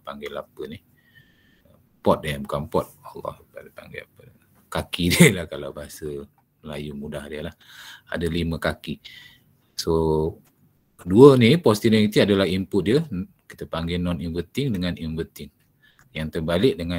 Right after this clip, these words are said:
yang tak terbalik. Dan satu output. Dua ni adalah power supply dia, positif dengan negatif. Eh, ini secara kes-, yang penuh dia lah. Okey, minimum three terminal.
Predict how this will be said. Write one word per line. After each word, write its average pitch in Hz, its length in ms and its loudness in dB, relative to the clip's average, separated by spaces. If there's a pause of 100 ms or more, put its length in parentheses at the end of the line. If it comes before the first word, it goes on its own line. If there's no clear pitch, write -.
yang 80 160 -10
tak - 160 -16
terbalik. 73 400 -10 (480)
Dan 78 160 -16
satu 80 320 -8
output. - 560 -4 (560)
Dua 87 320 -2
ni 107 80 2
adalah 85 320 -2
power 82 240 -6
supply 78 480 -4
dia, 104 80 -4 (320)
positif 80 400 -10
dengan 76 160 -10
negatif. 73 400 -16 (560)
Eh, 135 160 -6 (160)
ini - 160 -10
secara 76 560 -10 (400)
kes-, - 240 -20 (320)
yang 80 400 -8
penuh 82 320 -4
dia 87 160 0
lah. - 80 -10 (1900)
Okey, - 160 -2
minimum 120 720 4 (640)
three 107 160 2
terminal. 85 480 -2